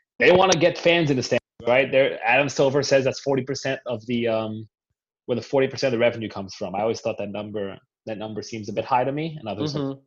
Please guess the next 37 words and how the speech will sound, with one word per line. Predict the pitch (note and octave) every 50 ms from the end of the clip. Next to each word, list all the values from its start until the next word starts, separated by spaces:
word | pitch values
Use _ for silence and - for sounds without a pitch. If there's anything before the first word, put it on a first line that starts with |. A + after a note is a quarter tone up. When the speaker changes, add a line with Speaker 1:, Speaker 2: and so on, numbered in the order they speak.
| _ -
Speaker 1:
thought | - G#2 G2
so | - G2+ G2+
too. | G2+ - C3 D#3
So | D#3+ - -
maybe | G#2+ F#2+ F#2 G2
it's | G2 -
just | - F2+ -
posturing, | - - G#2+ G2+ - - - C#3+ D#3 E3
'cause | D3+ _ - - _ _ _ _ _ - - -
I | G2
don't, | G2+ G2 -
I | - G2
feel | - - - F2+
like | E2 -
that's, | E2+ E2+ - - _ _ _ G2+ _
yeah, | - F#2+ E2 - -
forty | - G2 F#2
percent. | F2+ - G2+ F#2 G2+ F#2 F2+ -
But | C#3 D3 - -
either | F#3+ G3+ E3 F3+
way, | D#3 D#3 D#3 D3
it's | - - B2+ B2 -
clear | - - - D3+ C#3
that's | B2+ B2 A#2+
what | - A#2
they | A2 G2+
want. | G2+ A2 A2 A2 A2+ D3+ D#3+ - - - - - - _ _ _ _ _ -
Um, | B2 B2 B2 A#2+ A#2+ A#2+ A#2 A#2 A#2 A2+ A2+ A2 _ _ _ _ _ _ _ _ _ _ _ _ _ _ _
you | - C3 B2
know, | B2 B2 B2 B2 B2 -
it, | - C3 B2+ - - - - - - _ _ _ _ _ _
there's | C3 C3+
also | D3 C#3+ C3+ D3
ties, | - - D3+ D3+ D3 D3 C#3+ C3+ C3+
like, | C#3+ C3+ C#3
if | C3 B2
they're, | C#3+ C#3 C#3+